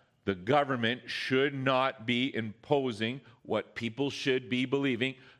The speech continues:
nor should we as church be imposing what other people should be believing, but we should be opposing those who are trying to do so. So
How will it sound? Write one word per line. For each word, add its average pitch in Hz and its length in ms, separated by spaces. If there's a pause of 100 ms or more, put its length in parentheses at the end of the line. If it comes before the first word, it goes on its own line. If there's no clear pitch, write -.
nor 139 520
should 143 260
we 123 260
as 127 140 (120)
church 151 480 (340)
be 127 160
imposing 135 560
what 135 180
other 131 260
people 120 520 (160)
should 123 420
be 117 340 (140)
believing, 139 560 (360)
but 131 280
we 131 220
should 131 420
be 123 320 (280)
opposing 151 1120 (300)
those 127 580
who 123 480 (280)
are 117 240
trying 117 540
to 127 100
do 113 200
so. 85 280
So 120 420